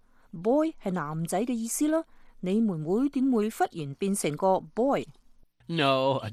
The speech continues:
Speaker 2: tomboy is a girl who acts more like a boy. My sister is more interested in sports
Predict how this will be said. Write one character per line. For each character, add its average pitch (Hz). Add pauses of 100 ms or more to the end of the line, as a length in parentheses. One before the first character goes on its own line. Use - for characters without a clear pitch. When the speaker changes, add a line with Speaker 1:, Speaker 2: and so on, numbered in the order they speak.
Speaker 2:
tomboy 131
is 123
a 117
girl 185
who 147
acts 147
more 123
like 107
a 117
boy. 165 (480)
My 120
sister 190
is 113
more 143
interested 135
in 92
sports -